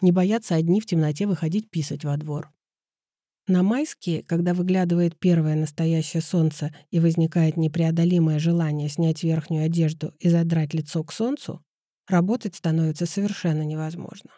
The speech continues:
даже если обожаешь свою работу. Ну как быть? А ещё в промежутке между майскими праздниками я подготовилась и присутствовала на двух совещаниях. Впервые за долгие годы посадили на даче не только цветы и зелень,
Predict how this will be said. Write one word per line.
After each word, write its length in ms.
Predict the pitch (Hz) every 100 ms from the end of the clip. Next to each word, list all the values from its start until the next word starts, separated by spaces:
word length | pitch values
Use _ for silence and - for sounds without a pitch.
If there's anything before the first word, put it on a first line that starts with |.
| _ -
даже 280 | 190 220
если 300 | 208 180 -
обожаешь 540 | 175 170 165 165 170 -
свою 280 | 170 156 160
работу. 460 | 160 160 - _ _ _ 190
Ну 100 | 190
как 300 | 165 151 160
быть? 320 | 156 - - _ _ _ _ _ _ _ _ _
А 100 | 180
ещё 260 | 180 - 247
в 100 | -
промежутке 600 | 202 196 196 269 - 180
между 280 | 170 170 170
майскими 460 | 160 156 - 160
праздниками 800 | 165 190 208 196 185 175 170 170 _
я 160 | 175 180
подготовилась 920 | 175 190 165 160 220 226 180 156 -
и 40 | 170
присутствовала 760 | 175 170 214 220 - 180 165
на 140 | 165 165
двух 240 | 160 190
совещаниях. 840 | - 175 170 - 123 - 160 _ _ _ _ _ _ _ _ -
Впервые 440 | - 185 196 190
за 160 | 175 175
долгие 340 | 175 170 170
годы 280 | 180 185 170
посадили 560 | 165 165 170 165 170 160
на 160 | 160
даче 300 | 160 160 170
не 100 | 160
только 320 | 156 156 147
цветы 360 | 156 165 147 165
и 100 | 156
зелень, 460 | 156 220 208 156